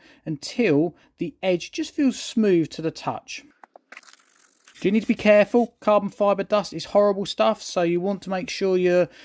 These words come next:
not gonna be breathing any of these particles in. It really is horrible stuff. But you just wanna rub it down until you get a nice smooth edge on there so it doesn't feel sharp to the edge of your finger. So once you have sanded down the edges,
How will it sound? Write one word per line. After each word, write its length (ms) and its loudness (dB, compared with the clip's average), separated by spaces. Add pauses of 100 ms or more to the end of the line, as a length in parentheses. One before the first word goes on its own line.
(200)
not 160 -2
gonna 140 0
be 60 4
breathing 480 2
any 160 0
of 40 -2
these 140 -2
particles 640 -2
in. 260 4 (100)
It 140 -8
really 280 2
is 100 -2
horrible 500 0
stuff. 380 -8 (280)
But 100 -8
you 40 0
just 140 0
wanna 140 2
rub 180 4
it 100 -2
down 400 -2 (280)
until 240 -4
you 80 -2
get 140 -4
a 40 -4
nice 400 -2
smooth 720 -2 (160)
edge 500 0
on 220 2
there 180 2
so 120 -6
it 80 -6
doesn't 220 -2
feel 200 -4
sharp 460 -4
to 100 -14
the 140 -2
edge 180 -10
of 80 -18
your 80 -12
finger. 420 -14 (1600)
So 200 -4
once 540 4
you 260 -2
have 260 -6
sanded 460 -6
down 320 0
the 120 6
edges, 540 -2